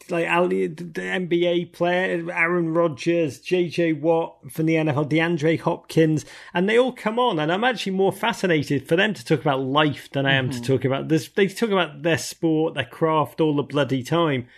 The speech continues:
Speaker 1: And so it's just using that same methodology, tell me about life, and applying it to myself. And one of our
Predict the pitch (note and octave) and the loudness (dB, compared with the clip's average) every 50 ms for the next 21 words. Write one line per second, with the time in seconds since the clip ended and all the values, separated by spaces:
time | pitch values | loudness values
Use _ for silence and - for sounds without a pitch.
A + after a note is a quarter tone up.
0 | - - - - _ _ - - - E3+ F3+ E3+ - - A3 G#3+ A3 F3+ - - | -20 -20 -20 -20 _ _ -18 -10 -8 -6 -6 -4 -2 0 0 0 0 -2 -6 -4
1 | - C4 - - - G3 A3 A#3+ A3+ - G#3 F#3 F#3 F#3+ F#3 - - - - F#3+ | -2 -2 -2 -2 -2 -2 -2 -2 0 2 2 2 2 2 0 -2 -6 -4 0 2
2 | G3 G3 F#3+ F#3 E3+ - - E3+ D#3+ F#3+ G3+ G#3 F#3 - - C#3 B2 B2 - - | 2 2 2 0 0 0 0 0 0 0 0 0 -2 -2 -2 -2 -4 -2 -2 0
3 | F#3 F#3+ F#3 F3 - D#3 D#3 D#3+ E3+ F#3 G3 F#3 D#3 - - - _ _ _ _ | 0 2 2 0 0 0 -2 0 0 0 2 0 0 -2 -4 -10 _ _ _ _
4 | _ - D3+ D3 D3+ - - - F3+ F3 E3+ E3 D#3+ D3+ C3+ - - D3 C#3+ C#3+ | _ -4 -2 0 0 0 -2 -2 -2 0 0 0 -2 -4 -6 -4 -2 0 0 0
5 | C3+ - - F#3 F#3 F3 D3+ B2 - - - - E3+ D#3+ D#3 D#3+ D#3+ D#3+ D3+ B2+ | 0 0 0 0 2 2 0 -2 -4 -8 -10 -4 -2 0 2 2 2 0 0 -4
6 | - _ - - _ _ - F#3 G3+ G#3+ A3 F3+ F#3+ F#3+ F#3 F3 F3 F3 | -6 _ -20 -20 _ _ -6 -4 -2 -2 -2 0 0 2 2 2 0 -2